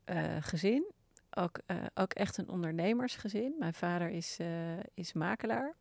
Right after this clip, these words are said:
En hij heeft altijd, eh, zijn eigen bedrijf, eh, gehad, voor zover ik me kan herinneren. Ehm, mijn moeder was, eh, eh, op, al op hele jonge leeftijd, eh, hoofd van een, eh,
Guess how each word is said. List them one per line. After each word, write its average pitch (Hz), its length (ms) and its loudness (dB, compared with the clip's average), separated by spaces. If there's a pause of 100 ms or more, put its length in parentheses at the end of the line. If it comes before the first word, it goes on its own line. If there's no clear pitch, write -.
(120)
En 180 80 -4
hij 180 100 2
heeft 180 200 0
altijd, 185 480 -2
eh, 180 100 -2
zijn 175 240 -4
eigen 180 240 -2
bedrijf, 175 460 -2
eh, 175 120 -2
gehad, 175 300 -4
voor - 140 -6
zover 175 300 -4
ik 180 100 -6
me 175 80 -4
kan 175 180 -2
herinneren. 190 440 0 (840)
Ehm, 165 640 2
mijn 170 220 -2
moeder 185 220 2
was, 170 260 0
eh, 165 340 0
eh, 165 60 -2 (640)
op, - 320 -4
al 170 200 0
op 165 80 -2
hele 180 300 6
jonge 170 220 2
leeftijd, 165 680 0
eh, 160 260 0
hoofd 170 300 4
van 160 180 -4
een, 165 240 -4
eh, 165 60 -2